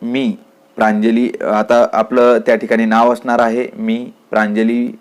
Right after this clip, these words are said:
भरत सोनवणे प्रतिज्ञा करतो की दररोज रात्री मी कोणत्याही पुस्तकातील किमान दोन पाने वाचून झोपेन, कारण मला हे समजले आहे की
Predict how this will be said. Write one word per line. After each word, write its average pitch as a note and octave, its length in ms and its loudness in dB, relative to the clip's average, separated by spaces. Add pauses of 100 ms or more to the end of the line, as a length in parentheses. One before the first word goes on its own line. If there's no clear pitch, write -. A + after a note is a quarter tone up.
भरत G#2 380 0
सोनवणे A2+ 420 0 (500)
प्रतिज्ञा B2 540 -2
करतो A#2 480 -2 (120)
की A#2+ 240 0 (400)
दररोज C3 500 4 (560)
रात्री A#2+ 480 2 (120)
मी A#2 220 -2
कोणत्याही B2 720 0
पुस्तकातील A#2+ 800 -2 (140)
किमान C#3+ 360 0
दोन C3+ 420 0
पाने A2+ 380 2
वाचून A2+ 480 -2 (460)
झोपेन, A2+ 420 0 (400)
कारण B2+ 360 2 (240)
मला A2+ 340 2
हे B2 260 2
समजले A#2+ 480 2
आहे G2 360 0
की B2 480 -2